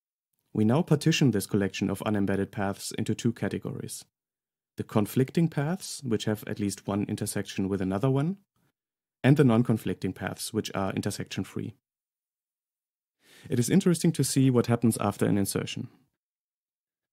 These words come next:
If we insert a conflicting path, it will become an obstacle in the following state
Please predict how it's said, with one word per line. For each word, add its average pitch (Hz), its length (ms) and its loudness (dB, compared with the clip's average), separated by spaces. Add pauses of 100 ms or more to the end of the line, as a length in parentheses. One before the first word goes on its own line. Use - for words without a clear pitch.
(140)
If 120 160 4
we 98 320 2
insert 110 340 4
a - 100 -2
conflicting 117 560 2
path, 101 480 -2 (380)
it 117 120 4
will 139 120 6
become 147 260 6
an 131 80 4
obstacle 117 460 2
in 92 80 -2
the 95 80 -2
following 92 400 -2
state - 480 -8